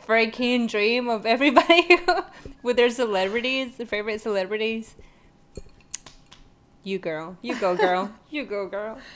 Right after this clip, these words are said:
Speaker 2: I mean, as much of a celebrity as you can be from going on The Bachelor.
Speaker 1: Yeah.
Speaker 2: But, yeah, we're just, like, hanging out, talking with Onyeka and Tracy,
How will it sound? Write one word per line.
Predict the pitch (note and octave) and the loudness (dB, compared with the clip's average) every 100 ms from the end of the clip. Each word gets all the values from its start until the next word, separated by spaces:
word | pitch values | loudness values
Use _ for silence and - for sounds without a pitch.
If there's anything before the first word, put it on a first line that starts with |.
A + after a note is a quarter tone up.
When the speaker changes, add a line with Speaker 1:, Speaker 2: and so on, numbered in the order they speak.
| - - | -20 -2
Speaker 2:
I | A3+ | 0
mean, | A#3 A3+ G#3+ - - _ - | 2 2 0 -4 -14 _ -2
as | G#3 | -2
much | G#3 G#3+ | 0 -2
of | A3+ | -2
a | G#3+ | -2
celebrity | G3 F#3+ F#3+ | 0 0 0
as | F3+ F3 | -2 -2
you | |
can | F#3 F3 | -6 -6
be | E3 E3 | -8 -8
from | E3 F3 E3+ - _ _ _ F3+ | -8 -12 -12 -18 _ _ _ -6
going | G3 F3+ | -4 -2
on | |
The | E3+ | -4
Bachelor. | E3 E3+ - D#3+ F3+ - _ | -6 -8 -10 -12 -14 -20 _
Speaker 1:
Yeah. | A3+ G3+ D#3 - G#3+ A3+ | -4 0 0 -4 -12 -10
Speaker 2:
But, | - F3 E3+ - _ _ _ - | -2 -2 -2 -8 _ _ _ -8
yeah, | - A3+ A3 | 2 4 6
we're | G3 | 4
just, | F#3 G3 G3 | 0 -2 0
like, | G3+ F3+ F3+ - _ _ _ _ _ - | 2 0 -2 -20 _ _ _ _ _ -14
hanging | F#3+ F#3 | -8 -2
out, | G#3 G#3+ G3+ | 2 2 0
talking | G3 F3+ G3 | -2 -2 -2
with | G3 | -2
Onyeka | G3 F#3+ F#3 G3 | -2 -2 -2 -2
and | G#3 G3+ G3 | -2 -2 -4
Tracy, | G#3 G#3 - F3+ F#3 F#3 | -2 -2 0 0 0 -4